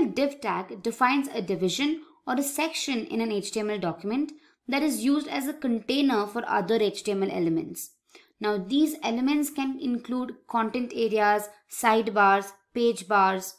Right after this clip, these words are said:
page headers, footers, et cetera. This tag is used to apply styles to H T M L elements that cannot be added otherwise. You can also make use of the H T M L image tag to add images to a web page.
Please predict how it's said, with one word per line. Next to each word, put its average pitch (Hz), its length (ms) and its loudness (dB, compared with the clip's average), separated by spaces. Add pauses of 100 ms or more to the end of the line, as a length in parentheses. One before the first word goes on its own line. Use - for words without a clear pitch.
page 208 240 0
headers, 220 520 0
footers, 220 480 0 (100)
et - 100 -10
cetera. 185 400 -6 (760)
This 277 380 -2
tag 262 320 4
is 233 160 -4
used 254 260 -2
to 277 100 -6
apply 226 360 0
styles 233 520 0
to 254 180 -6
H 202 140 -6
T 214 80 -6
M 185 120 -2
L - 40 -6 (100)
elements 254 420 -2 (200)
that 302 220 -6
cannot 233 380 0
be 277 100 -2 (140)
added 208 180 -2
otherwise. - 680 -8 (500)
You 247 80 -6
can 277 200 0
also 269 180 4
make 311 200 8
use 277 180 2
of 226 60 -2
the 233 120 -2
H 196 180 -6
T 240 140 -6
M 226 100 0
L - 160 -8
image 214 240 -4
tag 208 260 -2 (300)
to 285 160 6
add 302 240 6
images 247 400 0
to 254 80 2
a 208 180 2
web 165 220 -4
page. - 240 -12